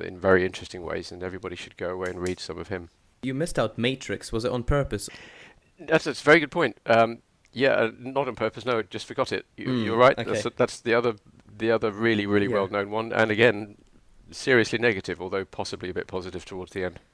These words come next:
Speaker 2: But then, I mean, if you think about it, if you take any film, f-, for some reason, maybe 'cause I watched it recently, my mind jumped to the Marvel Avengers, and
Speaker 1: Mm.
Speaker 2: where they're in, I think, the second Avengers, they had a, you know, the Iron Man's assistant, Jarvis.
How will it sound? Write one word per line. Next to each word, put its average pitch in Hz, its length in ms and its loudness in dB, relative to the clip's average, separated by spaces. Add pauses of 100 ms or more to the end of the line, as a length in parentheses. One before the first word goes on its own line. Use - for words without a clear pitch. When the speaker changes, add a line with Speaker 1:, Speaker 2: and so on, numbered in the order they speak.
(280)
Speaker 2:
But 151 100 -6
then, 175 240 0
I 135 60 0
mean, 156 160 -4
if 143 140 -8
you 139 60 -6
think 139 220 -6
about - 180 -4
it, - 60 -14
if - 20 -
you - 80 -20
take 123 220 -4
any 113 160 -4
film, 104 240 -4
f-, - 140 -20 (120)
for - 240 -20
some 143 200 -4
reason, 107 400 -4
maybe 110 220 -2
'cause 107 140 -8
I 104 60 0
watched 107 280 -4
it - 60 -12
recently, 104 380 -6
my 101 80 -6
mind 107 320 -4
jumped 104 400 -6
to 101 440 -4 (520)
the 104 120 -2
Marvel 98 560 -2 (220)
Avengers, 107 680 -6 (140)
and 104 140 -6
Speaker 1:
Mm. 98 40 -6
Speaker 2:
where 98 180 -4
they're 98 280 0
in, 98 260 -6
I 98 40 -8
think, 107 240 -6
the 101 80 -10
second 101 560 -6 (560)
Avengers, 107 460 -2
they 104 140 0
had 104 220 -2
a, 98 540 -2 (140)
you 107 120 -6
know, 101 160 -2
the 104 220 -2
Iron 104 300 0
Man's 98 180 -6
assistant, 101 480 -8
Jarvis. 101 560 -2